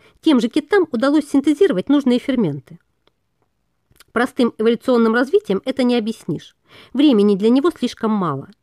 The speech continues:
Вмешательству на генном уровне они не подвергались.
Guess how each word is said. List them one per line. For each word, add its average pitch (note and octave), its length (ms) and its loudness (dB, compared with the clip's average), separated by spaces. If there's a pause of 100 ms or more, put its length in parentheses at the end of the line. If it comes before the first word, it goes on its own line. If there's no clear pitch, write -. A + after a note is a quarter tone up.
(460)
Вмешательству C4+ 640 0
на B3 100 0
генном C4+ 420 0
уровне D#3+ 380 -2 (140)
они A3 220 0
не C#4 100 2
подвергались. F#3+ 720 -4